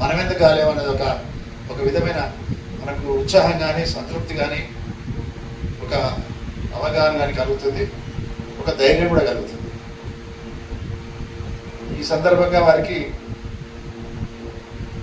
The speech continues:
నేను హృదయపూర్వకంగా ధన్యవాదాలు తెలియజేసుకుంటున్నాను. ఆ భగవంతుని ప్రార్థిస్తాను, ఇలాగే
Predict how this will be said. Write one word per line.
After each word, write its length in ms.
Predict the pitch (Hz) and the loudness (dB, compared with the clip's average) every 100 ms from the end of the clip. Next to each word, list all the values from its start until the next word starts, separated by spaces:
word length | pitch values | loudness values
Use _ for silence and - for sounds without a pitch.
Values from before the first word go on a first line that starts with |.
| - - - - - - 131 | -10 -10 -12 -10 -10 -8 -2
నేను 360 | 139 143 135 | 2 4 4
హృదయపూర్వకంగా 680 | 123 123 151 151 143 135 139 | 2 4 4 6 4 4 2
ధన్యవాదాలు 460 | 127 123 123 127 123 | 2 4 6 6 4
తెలియజేసుకుంటున్నాను. 720 | 120 123 120 - - - - - - - - 113 113 - - - - - - 113 | 4 4 4 0 -2 -4 -4 -6 -6 -6 -6 -8 -8 -8 -8 -8 -8 -10 -10 -6
ఆ 40 | |
భగవంతుని 480 | 101 135 156 - - | 0 4 6 6 2
ప్రార్థిస్తాను, 760 | - 151 - - - 165 180 156 | 6 6 6 2 4 4 4 4
ఇలాగే 540 | 156 156 170 165 - | 8 10 10 8 4